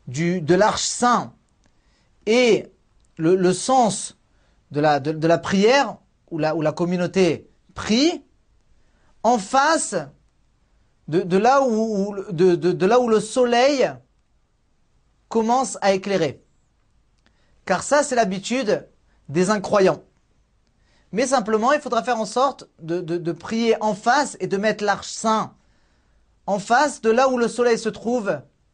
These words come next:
à la mi-journée. Ou mi sherotze lekayem amaram, harotze laashir yatspin, o leharkim yadrim, mikol makom yetzadet panav lemizrach.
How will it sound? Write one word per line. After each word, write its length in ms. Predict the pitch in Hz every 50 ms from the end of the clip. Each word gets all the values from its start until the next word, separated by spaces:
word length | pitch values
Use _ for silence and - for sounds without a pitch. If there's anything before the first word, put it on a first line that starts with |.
| _ _
à 60 | -
la 100 | 170 180
mi-journée. 540 | 185 208 214 170 196 175 160 151 127 - - _ _ _ _ _ _ _ _ _ _ _ _ _ _ _ _ _ _ _ _ _ _ _ _ _ _ _ _
Ou 100 | 190 202
mi 180 | 240 311 359 339
sherotze 380 | 330 311 294 269 269 277 294 254
lekayem 400 | 262 254 - 254 262 277 262 240
amaram, 480 | 220 208 196 190 214 254 262 247 220
harotze 320 | 196 180 196 196 - 269 254
laashir 380 | 240 226 208 202 202 247 226
yatspin, 500 | 226 214 190 196 - - - 254 262 240
o 60 | 226
leharkim 380 | 202 185 180 180 - 220 214 196
yadrim, 360 | 180 151 123 135 143 151 160 156 - _ _ _ _ _ _
mikol 240 | 139 131 - 165 156
makom 520 | 170 185 185 - 311 339 349 339 330 311
yetzadet 600 | 294 277 269 - 247 226 190 254 285 294 285 294 -
panav 420 | - 247 226 220 226 247 262 233 233
lemizrach. 800 | 240 226 226 220 185 196 202 202 196 185 170 156 135 - -